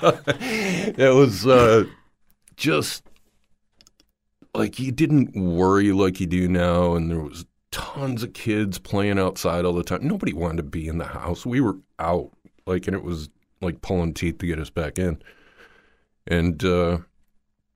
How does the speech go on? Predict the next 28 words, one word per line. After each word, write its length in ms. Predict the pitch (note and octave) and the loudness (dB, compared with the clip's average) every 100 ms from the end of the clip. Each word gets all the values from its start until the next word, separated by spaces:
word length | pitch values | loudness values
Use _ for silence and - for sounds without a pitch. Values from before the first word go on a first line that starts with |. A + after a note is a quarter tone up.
| _ _ _ | _ _ _
it 80 | - | -2
was 320 | B2+ C#3 A2+ - _ _ _ _ _ - | 0 0 -4 -10 _ _ _ _ _ -12
just 240 | - A#2+ | -10 -8
great. 220 | - E3+ | -2 -2
Everybody 500 | G#2 A2 A#2 A2 A2 | 0 2 2 2 0
rode 500 | G2+ F#2+ G#2 F#2 D#2+ | 0 2 2 2 -2
bikes 560 | - G#2 F#2 E2+ - - | -4 0 0 -2 -4 -4
and, 460 | F2 F2+ E2+ E2+ - | 0 0 0 -2 -2
you 80 | F#2+ | -2
know, 120 | E2 D#2 | -2 -4
B 160 | G2+ | -2
M 140 | G2+ G2 | 0 2
X 200 | G2 - | 0 -2
bikes. 340 | F2+ E2 D#2 | -2 -2 -2
Like, 180 | F2 D#2+ | -6 -4
B 160 | E2+ F2+ | -4 -2
M 100 | F2+ | 0
X 220 | G#2 - | -2 -4
started 300 | - E2+ D#2 | -8 -8 -8
coming 260 | - F2+ | -8 -4
in 160 | F2+ F2 | -2 -2
in 160 | F2 E2+ | -2 -2
the 480 | F2 F2 F2+ E2+ E2 - | -2 -2 -2 -6 -10 -8
mid 360 | F2+ F2+ F2+ E2+ | -2 0 0 -2
to 60 | |
late 260 | E2+ F2+ F2+ | 0 -2 -2
seventies, 640 | - G2+ G#2 F#2 F2 D#2+ | -2 0 0 0 -2 -2
and, 300 | E2+ E2 - | -4 -4 -8